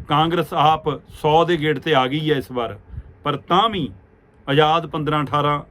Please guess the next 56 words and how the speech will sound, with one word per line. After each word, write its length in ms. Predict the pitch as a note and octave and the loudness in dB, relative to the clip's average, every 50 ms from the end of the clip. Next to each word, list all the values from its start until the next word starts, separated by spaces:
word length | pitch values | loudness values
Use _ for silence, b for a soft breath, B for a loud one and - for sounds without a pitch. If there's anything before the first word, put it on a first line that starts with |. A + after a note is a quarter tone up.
| - - | -6 -4
ਹੈਗੇ 260 | D#3+ F3+ F3+ G3 F#3 | -2 -2 0 0 0
ਨੇ, 200 | D#3 C3+ B2+ A2+ b b b b - | 0 0 -4 -4 b b b b -4
ਉਹਨਾਂ 200 | E3 F#3 F#3 F3+ | -2 0 0 0
ਨੂੰ 140 | F3+ F3+ D#3 | -2 -2 -2
ਮਿਲਾ 320 | C#3 C3+ C3+ C3+ D3 D#3 | 0 2 2 2 2 0
ਕੇ 140 | D3+ - E3 | -2 -4 -6
ਵੀ 100 | D#3 D#3 | -6 -4
ਜੇ 100 | D3+ D3+ | -4 -4
ਉਹ 80 | D#3 D3+ | -4 -4
ਦੇਖਦੇ 320 | C#3 C#3+ C3+ - C3+ D3 | -4 -6 -8 -6 -8 -6
ਨੇ 160 | C#3+ C#3+ C3 B B B - | -6 -6 -8 B B B -2
ਤਾਂ 120 | E3+ F3 | 0 0
ਵੀ 100 | F3 F#3+ | 0 -2
ਢਾਈ 260 | F3+ F#3+ G3 D#3+ C#3 | -4 -2 -2 -2 -2
ਸੌ 120 | C3 - D3+ | -2 -4 -4
ਦਾ 100 | D3+ D3+ | -4 -4
ਗੇੜ 200 | D3 C#3+ D3 C#3 | -2 -4 -4 -4
ਬਣਦਾ 300 | C3 C3+ C3 C3 C3 C#3 | -4 -4 -2 -2 -2 -4
ਹੈ। 120 | C3 B B B - | -6 B B B -8
ਉਹ 100 | D#3+ D#3+ | -8 -6
ਤੋਂ 160 | - F3+ D#3+ | -4 -2 0
ਇਲਾਵਾ 260 | C#3+ C3+ C3+ - C3+ | 0 0 0 0 -2
ਵੀਹ 220 | - - F3 F3+ | -4 -4 -6 -6
ਕੁ 60 | F3+ - | -6 -6
ਚਾਹੀਦੀਆਂ, 340 | - D#3 D#3 D#3 D3 D3+ D3+ | -4 -2 -2 -2 -2 -4 -6
ਉਹ 40 | C#3+ | -4
ਕਿੱਧਰੋਂ 360 | - F3+ E3 D#3+ G3 G3 F3+ | -4 -4 -4 -4 -4 -4 -2
ਲਿਆਉਣੀਆਂ, 380 | E3 D3+ C3+ B2+ C3+ C3+ C#3+ D3 | -2 -2 -2 0 0 -2 -4 -4
ਕਿੱਥੋਂ 320 | C#3 C#3+ - - D#3 D#3+ | -6 -10 -8 -6 -6 -6
ਕਰਨੀਆਂ, 440 | C3 - C3+ B2 C3+ C#3 C#3 C#3 B2+ B B B B B | -6 -6 -4 -4 -4 -4 -4 -4 -6 B B B B B
ਉਹਦੇ 160 | F3 E3+ F3+ | -2 0 0
ਹਿਸਾਬ 300 | F3+ - - E3 C3+ C3 | 0 2 0 0 0 0
ਦੇ 80 | C3 D3 | -4 -4
ਲਈ 120 | D3 C#3 | -4 -4
ਕੀ 160 | C3+ - D3+ | -6 -8 -10
ਚੰਦਰਬਾਬੂ 480 | C#3 C#3 C3+ C3+ C#3 C3+ C3+ C3 C3 C#3 | -6 -4 -4 -4 -4 -4 -4 -4 -4 -4
ਨਾਇਡੂ 300 | B2+ A2 A#2+ B2 D3 C#3+ | -4 -4 -4 -4 -6 -6
ਕੰਨੀ 220 | D3 D3 D3 D3+ | -6 -4 -4 -4
ਇਹ 60 | E3 | -4
ਦੇਖਣਗੇ, 400 | D3+ D3+ D3 - D3+ D#3 D3+ D3+ D3+ B B B B B2+ | -4 -6 -8 -8 -8 -8 -8 -8 -10 B B B B -12
ਨਤੀਸ਼ 340 | - - D3 C#3+ C3+ - | -10 -6 -8 -8 -6 -4
ਨੂੰ 120 | E3+ E3 E3+ | -4 -2 -2
ਇਹ 40 | D#3+ | 0
ਲਿਆਉਣਗੇ, 360 | D#3 D3+ D#3 E3 D#3+ D#3 D3 B B B D3 | -2 -2 -2 -2 -4 -6 -8 B B B -10
ਨਤੀਸ਼ 260 | C3+ - D#3 D3 - - | -10 -8 -10 -12 -10 -6
ਨੂੰ 100 | E3+ C#3+ | -6 -4
ਲਿਆ 200 | B2+ B2+ C3 C3+ | -2 0 0 -2
ਕੇ 140 | C3+ - D#3 | -2 -4 -8
ਕੋਈ 160 | D3 D#3 D#3 | -8 -8 -8
ਅਹੁਦਾ 260 | D#3 C#3 D3 D#3+ G3 | -6 -6 -4 -4 -4
ਦੇਣ 180 | F#3 D#3+ D#3+ D#3+ | -4 -4 -6 -6
ਦੀ 100 | D#3 E3+ | -6 -6
ਕੋਈ, 160 | E3 E3+ D#3 D#3 - - _ - | -4 -4 -6 -6 -8 -16 _ -10
ਪਰ 80 | D3+ | -6
ਨਤੀਸ਼ 380 | C3 C3 - - D3+ D3+ C#3+ - | -6 -6 -6 -6 -8 -8 -8 -8
ਕਿਤੇ 320 | - D#3+ C3 D3 C#3 A#2+ | -10 -10 -6 -6 -6 -6